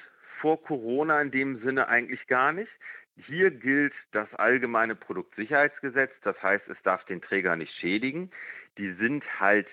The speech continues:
nicht genormt, nicht vorgegeben in der Fremd- oder Eigenschutzwirkung. Das heißt, wir haben hier eine Reduzierung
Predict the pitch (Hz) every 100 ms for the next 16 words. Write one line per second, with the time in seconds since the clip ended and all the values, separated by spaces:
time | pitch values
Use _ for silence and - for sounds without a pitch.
0 | - 92 98 139 - - - 107 85 80
1 | 90 120 165 170 - 101 - - - 107
2 | 113 120 131 135 135 131 117 101 92 90
3 | - - - - 98 110 123 - 101 78
4 | - 78 101 131 - 160 - - 139 165
5 | 170 196 208 - - - - - - -
6 | 110 - 104 127 135 - 107 113 113 113
7 | 123 117 92 110 147 170 170 - 113 117
8 | 110 107 - 95 95 92 - - 131 180
9 | 175 175 185 190